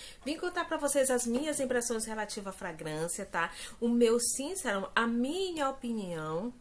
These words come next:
tá? Referente ao meu gosto. Mas claro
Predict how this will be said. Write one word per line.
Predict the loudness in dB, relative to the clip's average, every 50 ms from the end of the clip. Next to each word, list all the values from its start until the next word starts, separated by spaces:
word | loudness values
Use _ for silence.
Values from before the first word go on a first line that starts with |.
| -6
tá? | 0 0 0
Referente | 2 2 0 -2 -2 -2 -2 -2 -2 -2 -2 0 0
ao | 0 0
meu | -2 -2 -2 2 4 4 4 4 2
gosto. | -2 -6 0 4 4 6 6 4 2 0 -4 -8 -12 -12 -12 -12 -12 -14 -16 -14 -14 -12 -4
Mas | 0 2 2 4 4 2
claro | 2 2 4 6 8 8 8 6 4 0 -4 -6